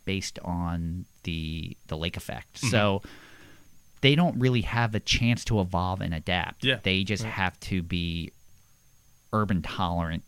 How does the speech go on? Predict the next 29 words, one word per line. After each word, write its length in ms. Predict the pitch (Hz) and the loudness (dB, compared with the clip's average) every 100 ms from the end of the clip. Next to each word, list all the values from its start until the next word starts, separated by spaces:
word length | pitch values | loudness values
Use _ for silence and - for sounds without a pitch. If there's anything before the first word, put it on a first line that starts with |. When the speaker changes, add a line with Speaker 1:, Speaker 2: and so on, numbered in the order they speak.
| - - - | -16 -18 -6
Speaker 1:
now, 640 | 85 90 95 87 73 82 - | 0 2 2 2 0 -4 -2
Speaker 2:
Mm-hmm. 200 | 107 110 - 92 | -2 -4 -2 0
Speaker 1:
uh, 180 | 87 | 0
for 200 | 87 101 | 0 -2
a 40 | 92 | 0
chance 280 | - 98 - | 0 -2 -2
of 60 | |
survival. 340 | 92 90 107 - | -4 -2 -4 -4
Seven 320 | - 160 226 | 0 4 6
years 260 | 139 160 110 | 6 4 2
is 140 | 95 | 2
not, 380 | 92 107 120 - - - | 2 4 0 -2 -12 -8
if 120 | 123 139 | -4 -2
you 80 | |
think 240 | 202 208 165 | 0 2 2
of, 120 | 113 - - - - - - - | 2 -2 -14 -20 -20 -20 -20 -6
you're 120 | 127 | -2
trying 220 | 120 151 131 | 2 2 2
to 60 | |
build, 420 | 104 117 117 110 - - - - - - - | 2 4 4 2 -4 -18 -20 -20 -20 -20 -6
uh, 300 | 95 87 80 - | -2 0 -2 -4
a 60 | 90 | -2
natural 580 | 87 87 85 90 82 - | 0 -2 -2 -2 -2 -4
int-, 240 | 92 107 - - | -2 -2 -2 -4
infrastructure 800 | 104 - 98 - 76 - 85 80 | -4 -2 -4 -4 -4 -4 -2 -2
Speaker 2:
Mm-hmm. 120 | 107 - | -2 -2
Speaker 1:
that 140 | 98 | -4
keeps 420 | - 98 - - - - - - - - | -2 -6 -6 -10 -14 -20 -20 -20 -18 0
<laughs> 100 | - | 0